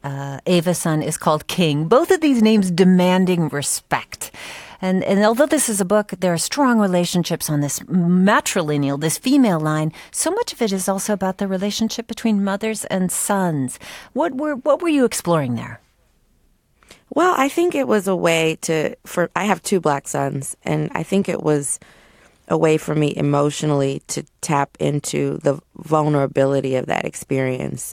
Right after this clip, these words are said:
Speaker 2: Um, I just find that I worry for my son in a way,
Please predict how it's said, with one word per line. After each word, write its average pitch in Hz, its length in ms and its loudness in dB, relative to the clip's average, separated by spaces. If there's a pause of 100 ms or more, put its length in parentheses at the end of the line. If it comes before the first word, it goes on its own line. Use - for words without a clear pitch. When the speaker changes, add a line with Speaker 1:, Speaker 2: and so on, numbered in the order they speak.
Speaker 2:
Um, 127 480 -2 (640)
I 151 120 0
just 156 260 -2
find 147 400 0
that 135 120 0
I 135 80 2
worry 143 300 2
for 143 160 -2
my 139 120 0
son 139 280 -2
in 139 120 -2
a 135 80 0
way, 135 400 0